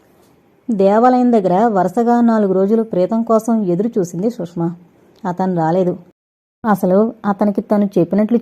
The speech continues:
చెప్పారో లేదో ఈ తాతగారు. అడుగుదామని అనుకున్నా వాళ్ళు దొరకలేదు.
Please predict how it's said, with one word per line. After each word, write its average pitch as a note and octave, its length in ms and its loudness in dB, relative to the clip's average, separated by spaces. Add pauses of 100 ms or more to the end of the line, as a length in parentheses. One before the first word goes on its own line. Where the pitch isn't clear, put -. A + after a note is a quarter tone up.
(100)
చెప్పారో F#3+ 300 0
లేదో A3 320 4
ఈ G3 160 -2
తాతగారు. F#3 520 0 (540)
అడుగుదామని A3+ 580 2
అనుకున్నా A3 460 0
వాళ్ళు G#3 240 0
దొరకలేదు. F3 520 0